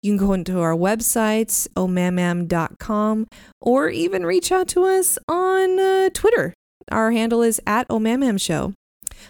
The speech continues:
Of course, the best way to reach out to us is to leave us a rating, even a, a review. So it takes just a few moments of your time. Wherever you listen to this podcast, boom,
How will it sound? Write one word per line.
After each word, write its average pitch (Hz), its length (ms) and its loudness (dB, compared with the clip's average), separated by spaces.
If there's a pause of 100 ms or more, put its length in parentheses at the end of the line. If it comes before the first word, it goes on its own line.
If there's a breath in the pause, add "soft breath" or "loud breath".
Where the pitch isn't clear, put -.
Of - 60 -16
course, 190 200 -2
the 175 160 -6 (100)
best 254 400 -2
way 123 480 -2
to 175 100 -4
reach 156 240 -4
out 151 220 -4
to 160 160 -4
us - 360 -2
is 214 240 0
to 233 120 0
leave 208 260 2
us 220 180 -2
a 190 120 0
rating, 185 560 0 (480 loud breath)
even 262 340 -2
a, 285 400 2
a 277 60 2
review. 262 680 4 (120)
So 202 320 0
it 196 140 0
takes 220 240 -2
just 208 180 -2
a - 20 -14
few 220 140 -4
moments 220 300 0
of 190 60 -2
your 185 80 2
time. 254 380 0 (360 loud breath)
Wherever 247 540 -2
you 247 180 2
listen 226 320 0
to 214 60 0
this 190 160 -4
podcast, 190 680 -2
boom, 180 420 -2